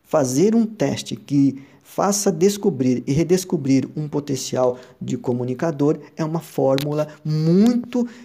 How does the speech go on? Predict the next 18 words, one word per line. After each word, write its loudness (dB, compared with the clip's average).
importante 0
de -10
compreender -4
que -10
estamos -4
diante -4
de -6
todos 0
os 0
efeitos -2
positivos -4
que -8
a -8
comunicação -6
integrada, -2
que -6
uma -6
comu-, -8